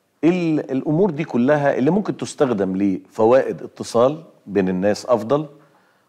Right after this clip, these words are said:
وممكن تستخدم في أغراض دنيئة وسلبية زي اللي احنا شفناه دلوقتي في حادثة الطالبة نيرة صلاح.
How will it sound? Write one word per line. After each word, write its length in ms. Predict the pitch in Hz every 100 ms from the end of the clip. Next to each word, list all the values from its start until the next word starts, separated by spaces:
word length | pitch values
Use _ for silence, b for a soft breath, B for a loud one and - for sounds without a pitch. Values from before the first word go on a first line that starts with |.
| -
وممكن 300 | 180 240 254
تستخدم 440 | - - 175 156
في 440 | 143 - 160 160 92
أغراض 520 | 120 104 131 147 120 107
دنيئة 600 | - 98 120 123 156 120
وسلبية 580 | 107 104 113 101 131 131
زي 160 | 131
اللي 100 | 147
احنا 160 | 151 117
شفناه 300 | - - 120
دلوقتي 420 | 104 113 113 98
في 120 | 90
حادثة 400 | 87 110 - 98 90 _ b b b b b b b b -
الطالبة 600 | - 101 101 104 101 - - -
نيرة 300 | 98 98 104
صلاح. 440 | 87 69 60 -